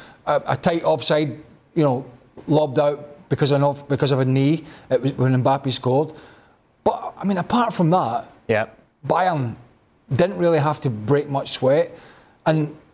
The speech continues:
Speaker 1: if they go out in the second leg now, as Stevie said, they, they will be kicking themselves.
Speaker 2: If P S G beat City in that game, it was the one that City completely dominated P S G.
Speaker 1: Yeah, so I couldn't imagine
Speaker 2: Couple of
Speaker 1: we're up, but I
Speaker 2: times,
Speaker 1: can remember
Speaker 2: wasn't it?
Speaker 1: the performance.
Speaker 2: But, like, uh,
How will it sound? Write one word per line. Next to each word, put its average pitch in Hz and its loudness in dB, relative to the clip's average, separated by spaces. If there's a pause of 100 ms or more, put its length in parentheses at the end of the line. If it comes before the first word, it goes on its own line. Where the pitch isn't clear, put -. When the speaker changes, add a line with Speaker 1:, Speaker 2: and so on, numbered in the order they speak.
(100)
Speaker 1:
if 131 0
they 220 2
go 208 2
out 175 2
in 147 -4
the 143 2
second 156 0
leg 143 2
now, 135 0
as 117 -2
Stevie 127 0
said, 110 0 (240)
they, 120 2
they 139 2
will 123 2
be 110 -10
kicking 117 -2
themselves. 107 0
Speaker 2:
If - -4
P 175 4
S 170 0
G 156 0
beat 151 0
City 127 0
in 120 2
that 120 0
game, 135 0
it 117 -2
was 110 -4
the 165 2
one 156 0
that 131 0
City 131 0
completely 139 0
dominated 131 0
P 147 0
S 127 2
G. 208 2
Speaker 1:
Yeah, 143 0
so 147 0
I 160 2
couldn't 226 0
imagine 180 0
Speaker 2:
Couple 139 2
of 143 4
Speaker 1:
we're 160 2
up, 151 -4
but 156 -2
I 147 2
Speaker 2:
times, 127 -2
Speaker 1:
can 160 2
remember 160 2
Speaker 2:
wasn't 139 0
it? - -16
Speaker 1:
the 123 -6
performance. 147 0
Speaker 2:
But, 196 -2
like, - 0
uh, - -6